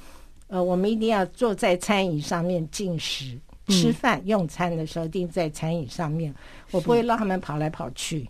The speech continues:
Speaker 2: 嗯。
Speaker 1: 啊，第二个就是我开始培养她，就是开始就是戒断尿布。
Speaker 2: 哦。
Speaker 1: 好，这都是一些过程。另外一个还有一些，她可能比较喜欢，呃，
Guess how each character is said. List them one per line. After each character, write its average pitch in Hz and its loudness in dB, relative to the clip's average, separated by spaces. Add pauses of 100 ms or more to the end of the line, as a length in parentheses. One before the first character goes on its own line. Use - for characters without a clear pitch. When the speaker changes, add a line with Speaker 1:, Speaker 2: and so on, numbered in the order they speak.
(100)
Speaker 2:
嗯。 185 4
Speaker 1:
啊， 143 0 (440)
第 254 4
二 190 2
个 160 -6
就 220 -4
是 226 0
我 175 2
开 202 -2
始 196 -2
培 185 -4
养 165 0
她， 170 -2
就 208 0
是 185 -2 (400)
开 208 4
始 202 -4
就 196 0
是 185 0
戒 214 4
断 175 4
尿 185 6
布。 160 -2 (600)
Speaker 2:
哦。 165 -4
Speaker 1:
好， 165 0
这 285 4
都 262 8
是 269 -2
一 233 2
些 220 2
过 202 4
程。 135 -8 (420)
另 262 8
外 262 8
一 220 4
个 196 4
还 214 4
有 220 4
一 196 2
些， 202 0 (1700)
她 233 8
可 202 4
能 175 6
比 180 2
较 202 6
喜 175 -2
欢， 185 2 (720)
呃， 165 0